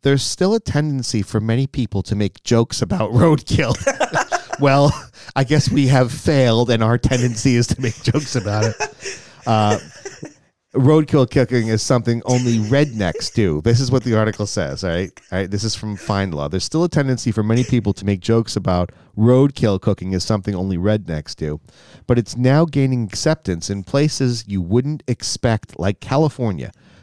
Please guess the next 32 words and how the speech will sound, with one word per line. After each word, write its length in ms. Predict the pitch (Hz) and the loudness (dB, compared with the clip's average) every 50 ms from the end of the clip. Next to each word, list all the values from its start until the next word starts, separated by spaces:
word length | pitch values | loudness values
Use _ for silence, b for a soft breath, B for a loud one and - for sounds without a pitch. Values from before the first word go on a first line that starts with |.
| b - | b -10
The 80 | 107 | -4
Golden 340 | 98 151 185 247 269 233 208 | 0 2 2 2 2 0 -4
State 300 | 170 - - 196 185 170 | -4 -2 0 0 2 2
has 100 | 151 123 | 0 0
passed 340 | - - 160 170 165 - - | -2 -2 -2 0 0 0 0
a 40 | 156 | 2
law 220 | 139 131 127 117 - | 2 2 2 0 -2
enabling 720 | 123 123 127 135 - 302 165 113 92 82 71 64 67 85 - - | -2 -2 -2 0 0 0 0 0 -2 -2 -4 -6 -10 -12 -8 -4
a 160 | 110 104 104 | -4 -2 -2
pilot 540 | - - - - 131 131 139 156 196 202 - | -4 -6 -4 0 2 4 4 4 4 2 0
program 520 | - 165 147 127 107 90 98 92 90 90 - | 0 0 2 2 2 0 0 -2 -2 -4 -4
to 140 | - 107 | -2 0
allow 320 | 98 92 98 98 98 95 92 | 0 2 2 2 2 2 2
roadkill 680 | 92 92 101 113 131 151 185 - - - 175 165 160 139 | 2 2 4 4 4 2 0 -2 -4 -4 -2 -2 -2 -2
harvesting 580 | - - 175 160 139 110 - - - 87 85 - - | 0 -2 0 0 0 -2 -4 -4 -6 -8 -8 -6 -4
in 160 | 139 143 147 | -4 -2 -4
three 320 | 139 - 214 226 254 254 | -2 -2 0 0 0 0
jurisdictions 720 | 196 170 131 107 92 - - 82 76 - - 98 127 139 B B B B B _ | 2 0 0 0 0 -4 -8 -10 -10 -10 -10 -8 -8 -10 B B B B B _
with 140 | 139 131 107 | -2 -2 0
high 240 | 95 135 147 170 | 0 0 0 0
rates 420 | 196 202 165 156 139 123 113 - - | 2 2 0 0 0 0 -2 -2 -6
of 120 | 90 - - - | -8 -8 -6 -4
animal 420 | 123 139 147 160 170 165 160 156 | -2 -2 0 -2 -2 -2 -2 -2
vehicle 400 | 117 98 123 127 127 - 127 117 | -2 0 0 0 0 0 -2 -4
collisions." 920 | 104 - - 107 98 101 104 101 82 78 69 55 - - - - - - _ _ _ _ _ _ _ _ _ _ _ _ _ | -4 -4 -4 -4 -2 -2 -2 -2 -4 -8 -12 -14 -14 -12 -10 -10 -10 -12 _ _ _ _ _ _ _ _ _ _ _ _ _
No 220 | - 98 110 127 | -8 -2 2 4
later 320 | 151 170 185 185 175 151 139 | 4 4 4 4 4 2 2
than 140 | 131 123 104 | 0 -2 -2
January 420 | - 123 117 117 110 113 113 113 | -2 -2 -2 0 0 0 0 -2
first, 380 | 107 - - 107 107 101 - - | -2 -2 -2 -2 -2 -4 -6 -8
twenty 240 | - 120 117 107 | -6 -6 -6 -6
twenty-two. 520 | 101 - 107 95 92 90 - - 82 71 | -6 -6 -6 -6 -6 -6 -6 -6 -6 -6